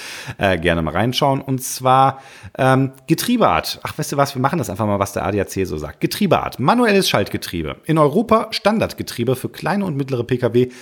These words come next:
meist fünf bis sechs Gänge, kein Aufpreis. Verbreitung in Europa. Habe ich ja gerade schon gesagt, in Europa, das ist ja jetzt noch krasser. Also nicht nur in Deutschland, sondern in ganz Europa sind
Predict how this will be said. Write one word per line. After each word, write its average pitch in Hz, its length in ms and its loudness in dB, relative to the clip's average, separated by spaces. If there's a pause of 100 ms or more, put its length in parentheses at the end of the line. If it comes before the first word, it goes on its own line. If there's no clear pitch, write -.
(200)
meist 147 400 0
fünf 170 300 -4
bis 120 140 -4
sechs 127 240 -6
Gänge, 120 300 0 (120)
kein 123 280 0
Aufpreis. - 600 -6
Verbreitung 127 540 0
in 117 100 -2
Europa. 127 600 0 (400)
Habe 104 120 2
ich 107 60 -4
ja 113 80 2
gerade 101 240 0
schon 104 200 -4
gesagt, 101 360 0
in 120 100 -2
Europa, 110 800 0
das 90 180 -6
ist - 120 -8
ja 113 80 2
jetzt 107 240 0
noch 170 160 -6
krasser. 85 340 -10 (340)
Also 107 140 -2
nicht 139 180 0
nur 127 120 2
in 107 60 0
Deutschland, 147 360 2
sondern 127 220 0
in 123 80 0
ganz 170 200 -2
Europa 151 540 -2 (160)
sind 123 300 -2